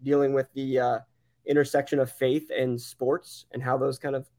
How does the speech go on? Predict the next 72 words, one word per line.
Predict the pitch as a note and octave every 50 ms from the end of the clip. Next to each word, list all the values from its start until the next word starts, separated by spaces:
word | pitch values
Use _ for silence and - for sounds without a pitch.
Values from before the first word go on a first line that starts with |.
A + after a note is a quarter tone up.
| _ _
come | - C#3+ C#3+ C#3+ C#3
together. | C3 C#3 C3+ C#3+ D#3+ E3+
And | D3 C3
so | B2+ C3+ B2+ B2+
that's, | C3 C3 B2+ - - - -
I'm | B2 C3+ C#3 A#2 -
out | - C3 C3+
here | C#3 C#3 C3+
in | B2+
Chicago | A#2+ - _ C3+ C3 C3+ C3
right | C#3 C3 A#2+ C3
now | C3+ C3
filming | B2+ - C3+ C3+ C3 B2+
some | - B2 A#2+
stuff. | - - C3 C3 C3 -
And | B2 A#2+ B2 - _ _ - - _ - - _ _
so, | - C#3+
yeah, | D#3 F3
I'm | D#3 B2+ A#2+
just, | C#3 D3 - - _ _ -
just | D3 D3 C#3+ - _ _ _ _ _ _ - _
blessed | - C3+ C#3+ D3+ D3 D3 -
to | C#3
be | C#3 C#3+
able | D3 C#3
to | C3+ C3+
kinda | C3+ C#3+ C#3 C#3
tell | B2+ - - C#3+ C#3
stories. | C#3 - C3+ B2+ C3+ C#3 D3 D3 C#3
And | C3+ B2+ B2 A#2+ - -
I | A#2+ B2+
love, | C3 C3 C3+ C3+ C3+ C3+ B2+ B2+ - _ _ _ _ _ _ _ _ _
um, | - B2+ B2+ B2+ A#2+ A2+ -
entering | - D3 D#3 D3+ F3 E3 D#3+ D#3 D3+ D3+ D3 -
into | - D#3 D#3 D#3+ D#3+ - D#3+
different | C#3+ D3 D3+ D3+ D#3 C3+
worlds, | B2+ C#3 C#3+ D3+ D#3 D#3+ D#3 D3+
being | C#3 D3 D3
able | D3 C#3+ C#3 C3+
to | C3
tell | - - D3+
that | D3 C#3+ B2
story | - - C#3 D3 D3+ D3
and | C#3
then | C3 B2
pop | B2+ - C#3 C3+ -
back | C#3 C3+ -
out | C#3 C#3+ C#3
into | C#3+ C3+ C3+ B2+
my | B2 B2+ C#3+
world | D3 D3+ D#3 D#3 D#3+ D3+
and | C3+ C3
then | B2+ B2
go | B2 C3+ C#3+
into | C#3+ C#3 C#3
other | G#2 C3 D3
people's | D3 D#3+ D#3+ D#3 D3+ D3
worlds. | D3 D#3 D#3 D3 D3
And | D3
it's | C#3+ C3+ C3+ -
similar | E3+ E3+ E3 D#3
to | D#3
what | D3+ C3 C#3
you | C#3+ D3
do. | C#3+ C#3+
You | C3+ C3+
get | C3+ C3+
to | - -
kinda | - D3 C#3 C3
jump | A#2+ B2+ C3 C3 C3 C#3+
into, | C#3 C3+ C3+ C3 C3+
like, | B2+ C3 B2+ B2 B2 _